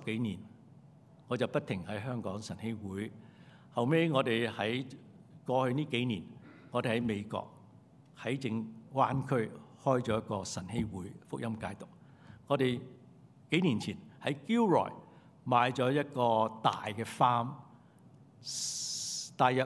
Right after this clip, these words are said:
五個五畝地嘅啲 farm 嚟到去做福音戒毒。因為 Gilroy 離開呢度都幾遠，而家我年紀大啦，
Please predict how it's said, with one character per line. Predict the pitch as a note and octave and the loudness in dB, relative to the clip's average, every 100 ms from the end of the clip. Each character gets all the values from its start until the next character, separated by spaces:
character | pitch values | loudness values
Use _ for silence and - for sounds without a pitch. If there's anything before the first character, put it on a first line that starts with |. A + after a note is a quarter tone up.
| C3 | 0
五 | A2 C3 C#3+ | 0 2 4
個 | C#3 B2 A#2+ - - | 6 6 4 0 -4
五 | A#2 | 2
畝 | B2+ B2+ A2+ B2 | 6 6 4 0
地 | F#2 F2+ - - | -6 -8 -18 -10
嘅 | - | -8
啲 | G#2+ - | -6 -4
farm | B2+ A2 F#2+ - - - - - - - - - - | -2 -2 -4 -12 -20 -20 -20 -20 -20 -20 -20 -20 -10
嚟 | G2+ | -6
到 | A2 A2 | -4 -2
去 | A2 | -4
做 | G2+ F#2+ | -4 -8
福 | F#2 C#3 | -8 -10
音 | G#2+ A2 | -10 -10
戒 | - A2 - | -12 -14 -16
毒。 | - - - - - - - - - - - - - - - - - - - - - - | -18 -20 -20 -20 -20 -20 -20 -20 -20 -20 -20 -20 -20 -20 -20 -20 -20 -20 -20 -20 -20 -4
因 | D#3+ D#3 | 0 4
為 | B2+ B2 A2+ - | 4 2 0 0
Gilroy | E3+ D#3 B2 G#2+ G2+ - - - | 2 4 4 2 0 -6 -16 -12
離 | G#2+ | -6
開 | - | -2
呢 | C#3 C#3 | 0 0
度 | G#2 | -2
都 | G#2 | -4
幾 | A#2 G#2+ | -4 -4
遠， | G2+ G2 F#2 F#2 | -4 -6 -6 -4
而 | |
家 | C#3 | -2
我 | C3 A#2 | 0 0
年 | F#2+ | -2
紀 | G#2+ A2 | -6 -6
大 | - F#2 | -6 -8
啦， | G2+ | -10